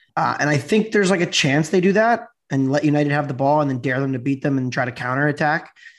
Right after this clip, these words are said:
And so the one concern here is that Atleti isn't really going for it, but I do think they can have success in transition here. We saw Tottenham, they had a few moves on Saturday that almost came off, that almost turned into goals where they, they had number situations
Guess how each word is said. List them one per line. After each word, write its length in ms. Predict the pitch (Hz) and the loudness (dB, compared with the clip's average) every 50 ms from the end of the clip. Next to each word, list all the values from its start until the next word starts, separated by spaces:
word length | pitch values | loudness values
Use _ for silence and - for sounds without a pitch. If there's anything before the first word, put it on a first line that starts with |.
| - _ _ _ _ - | -20 _ _ _ _ -4
And 180 | 147 143 139 135 | -2 -2 -2 2
so 220 | 165 170 156 151 | 2 2 2 2
the 140 | 139 143 151 | 2 2 2
one 240 | 151 170 185 196 185 | 2 4 2 2 0
concern 480 | - 202 170 - - 175 165 156 151 139 | 0 0 -2 0 -2 -2 0 0 0 0
here 440 | 143 147 143 143 135 139 143 139 _ _ _ _ _ _ _ _ - | 0 0 0 0 -2 -2 -4 -8 _ _ _ _ _ _ _ _ -2
is 400 | 151 147 143 139 139 139 127 131 | 0 2 4 4 2 2 0 -2
that 460 | 135 143 135 135 139 135 135 - - _ _ _ - 143 | -2 0 2 2 2 2 0 -2 -8 _ _ _ -6 -4
Atleti 380 | 135 143 151 147 147 - 151 | -2 0 -2 -2 0 0 0
isn't 420 | - 143 139 139 135 131 135 127 127 | 0 0 -2 -2 -2 -4 -4 -4 -2
really 340 | 135 143 147 147 147 147 | 0 2 2 4 4 2
going 340 | 139 131 143 135 139 151 147 | 0 0 0 0 0 0 -2
for 220 | 147 - 170 170 165 | -4 -2 0 0 0
it, 100 | 165 - | 0 0
but 100 | 139 139 | -2 0
I 80 | 139 | 0
do 240 | 135 120 151 185 208 | -2 -2 -2 -2 -2
think 220 | 202 - 220 202 | -2 -2 -4 -2
they 120 | 196 190 185 | -2 -2 -2
can 100 | - 175 | -2 -4
have 280 | 151 156 160 165 156 | -2 0 0 -2 -2
success 480 | - - 147 - - - 139 147 143 - | -4 -8 -8 -8 -4 -2 -2 -2 -2 -4
in 40 | 143 | -6
transition 480 | - - 135 127 117 131 127 - 165 | -4 -4 -4 -4 -2 -4 -2 -2 0
here. 400 | 151 151 170 170 175 180 180 - _ _ _ _ _ _ _ _ _ _ _ - | 0 2 2 2 2 0 0 -4 _ _ _ _ _ _ _ _ _ _ _ 0
We 120 | 151 135 | 0 0
saw 400 | 127 - 165 156 151 147 147 147 | 2 2 2 4 4 4 4 2
Tottenham, 640 | 147 - 151 147 156 - 151 160 160 160 160 160 156 - - - _ - | 0 -2 0 0 0 0 0 0 2 2 2 0 -2 -8 -20 -20 _ -4
they 60 | 151 | -2
had 120 | 160 170 170 | 0 0 0
a 60 | 147 | -2
few 240 | - - 151 175 170 | -4 0 0 2 4
moves 420 | 180 180 180 185 185 175 180 - - | 4 6 6 6 4 2 -2 -6 -4
on 180 | 160 160 160 147 | -2 0 0 0
Saturday 500 | - - 165 147 156 156 160 165 160 151 | 0 0 0 2 2 2 2 2 0 0
that 180 | 135 127 - - | -2 -4 -6 -4
almost 380 | 143 143 143 143 143 143 - - | -4 -2 0 -2 -2 -4 -6 -4
came 180 | - 151 147 | -2 0 0
off, 280 | 147 143 143 143 143 - | 2 2 0 0 -2 -6
that 100 | - - | -14 -8
almost 480 | - 139 143 143 147 143 143 - - - | -6 -4 -2 -2 -2 -2 -4 -10 -14 -6
turned 240 | - 147 147 143 139 | -2 0 0 2 2
into 160 | 143 143 143 | 2 0 0
goals 400 | 135 139 139 139 143 135 127 165 | 0 2 2 2 0 -2 -4 -4
where 120 | 139 123 | -4 -4
they, 360 | 117 123 123 123 127 123 - - | -2 -2 -2 -2 -4 -6 -8 -4
they 80 | - 135 | -4 -2
had 240 | 123 135 143 143 139 | 0 2 0 2 2
number 260 | 147 147 147 143 147 | 2 2 2 2 0
situations 760 | 139 - 135 - 151 131 139 143 143 - - 156 160 156 156 | -2 -2 -4 -4 -2 0 0 0 0 0 0 0 -2 -2 -2